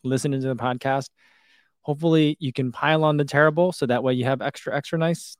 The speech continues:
not terrible things, <laughs> if that makes sense. All right, everyone watching this on YouTube later after the fact, but not live, welcome to you guys as well. Um, hopefully that, you know, for you guys,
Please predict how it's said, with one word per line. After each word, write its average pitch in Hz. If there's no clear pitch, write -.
not 180
terrible 104
things, -
<laughs> -
if 135
that 160
makes 139
sense. 110
All 160
right, 175
everyone 185
watching 180
this 160
on 170
YouTube 165
later 170
after 156
the 151
fact, 151
but 135
not 139
live, 143
welcome 151
to 147
you 147
guys 143
as 135
well. 139
Um, 147
hopefully 208
that, 190
you 160
know, 156
for -
you 185
guys, 139